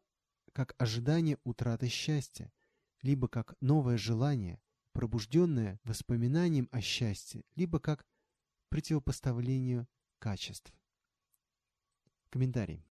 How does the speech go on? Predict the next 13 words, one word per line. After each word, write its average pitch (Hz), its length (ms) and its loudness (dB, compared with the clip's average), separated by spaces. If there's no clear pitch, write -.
Йоги 175 300 0
говорят, 101 460 -2
что - 320 -8
обладающий 117 680 0
силой 104 540 -4
развлечения 127 920 -4
здравомыслящий 127 680 -2
человек – 120 520 -4
видит 120 320 0
суть - 260 -4
того, 196 380 2
что - 260 0
зовётся 170 680 0